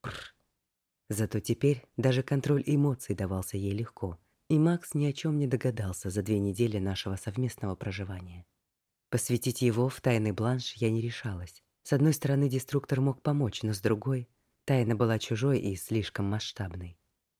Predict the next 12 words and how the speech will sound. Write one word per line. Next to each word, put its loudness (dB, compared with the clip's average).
К -16
тому 4
же 2
подруга 2
транслировала 0
неуверенность -2
и -12
стеснение -2
в 0
обществе -2
русоволосого 0
мага, -4